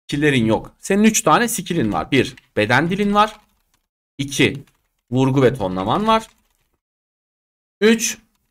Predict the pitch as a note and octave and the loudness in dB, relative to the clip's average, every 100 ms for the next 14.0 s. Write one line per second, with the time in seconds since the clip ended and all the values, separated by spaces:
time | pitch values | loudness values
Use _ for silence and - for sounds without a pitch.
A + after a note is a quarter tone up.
0 | _ _ _ _ B2+ F3+ F#3+ - E3 E3+ | _ _ _ _ -2 0 0 -2 2 2
1 | F3 - _ _ A#2+ B2+ B2+ C3 - - | 0 -12 _ _ -2 -2 -2 -4 -6 -6
2 | - - _ _ _ _ _ _ _ _ | -10 -16 _ _ _ _ _ _ _ _
3 | _ _ _ E3+ E3 - F#3+ D#3+ E3 D#3+ | _ _ _ 0 0 -4 -4 -4 -2 -2
4 | D#3 D3 C#3 C#3 - _ _ D#3+ A3+ - | 0 0 -2 -4 -12 _ _ -4 -4 -6
5 | - _ _ - A3 B3 B3 - _ _ | -18 _ _ 2 4 4 0 -16 _ _
6 | - A#3+ A#3+ - E3+ D3 C3 B2 A2+ G#2 | -2 0 0 0 0 4 4 4 0 -4
7 | G#2 A2 C3 D#3 C3 A2 A#2 F3+ - _ | -4 -4 -2 -2 0 2 2 2 -4 _
8 | _ G3+ G3+ - F3+ F3 F3 C3 G#2+ E3 | _ -8 -4 0 0 2 2 4 2 0
9 | F#3 - - - B2 B2+ - E3+ F3+ D3 | 0 0 -2 -2 -4 -2 -2 0 2 2
10 | G#2 B2+ D3 D3+ C#3+ C3+ - - F3+ F#3+ | 0 -2 0 4 4 4 0 0 4 4
11 | D#3+ B2+ G#2 - - F2+ - D#3+ F3+ A#2 | 4 2 2 0 -8 -8 0 0 2 2
12 | A#2+ - _ _ _ _ - D3+ E3+ D#3 | 0 -4 _ _ _ _ -4 -2 2 2
13 | D#3 D#3 D#3+ D3 C#3+ C3 A2 G#2+ G#2+ - | 2 -2 -2 -2 -2 0 4 4 2 -10